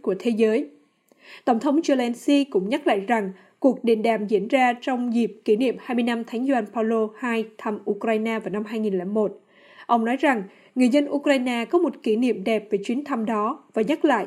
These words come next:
tuyên bố nổi tiếng của vị giáo hoàng người Ba Lan rằng châu Âu nên thở bằng hai lá phổi, phương Tây và phương Đông, với Ukraine là một phần của lá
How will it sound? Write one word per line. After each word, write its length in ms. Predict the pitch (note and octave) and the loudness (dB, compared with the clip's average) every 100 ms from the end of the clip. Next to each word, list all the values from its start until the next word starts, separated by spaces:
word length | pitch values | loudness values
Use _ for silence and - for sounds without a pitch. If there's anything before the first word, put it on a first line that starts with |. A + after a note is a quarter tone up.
| - | -2
tuyên 240 | A#3 G#3+ | -2 2
bố 160 | A3 A#3+ | 2 2
nổi 280 | D#4+ F#3+ F#3+ | 0 -2 0
tiếng 240 | B3+ B3+ D4+ | 0 0 0
của 80 | |
vị 140 | A3+ G3 | -2 0
giáo 140 | C4 | -2
hoàng 240 | D4+ A#3+ G#3 | -2 -2 -2
người 100 | G3 | 0
Ba 140 | A3+ | 0
Lan 260 | A#3 A3+ A3 | 0 -2 -2
rằng 240 | A3+ F3+ - _ _ _ _ | -2 -2 -8 _ _ _ _
châu 200 | D4+ C#4+ | 4 6
Âu 300 | C4+ C4 C4 _ | 4 0 -4 _
nên 280 | A#3 B3+ B3 | 2 2 2
thở 300 | A#3+ B3 F#3+ | -2 -2 0
bằng 240 | G#3+ G3+ F#3 | -2 -2 -4
hai 220 | A#3 A3 | -2 0
lá 160 | A#3+ C#4+ | 0 0
phổi, 300 | G#3 F3+ G#3+ - _ _ - | 0 0 -2 -6 _ _ 0
phương 200 | D#4+ C#4+ | 2 2
Tây 280 | D4+ D4 C#4+ C4+ | 2 2 0 -4
và 120 | F#3 - | -8 -2
phương 200 | B3 A#3+ | -2 2
Đông, 240 | B3+ A#3+ A#3 _ _ _ | 2 2 -6 _ _ _
với 240 | G3 A3 - | 0 0 0
Ukraine 600 | A#3 C#3 A3+ G#3+ A3+ G#3+ F#3+ _ | -4 -2 -2 0 -2 -4 -8 _
là 120 | A#3 | 0
một 180 | G#3 G3+ G3+ | 2 0 -2
phần 260 | A#3 G3 F3 - | -2 -2 -4 -4
của 120 | F#3+ | 0
lá 140 | F#3+ | 0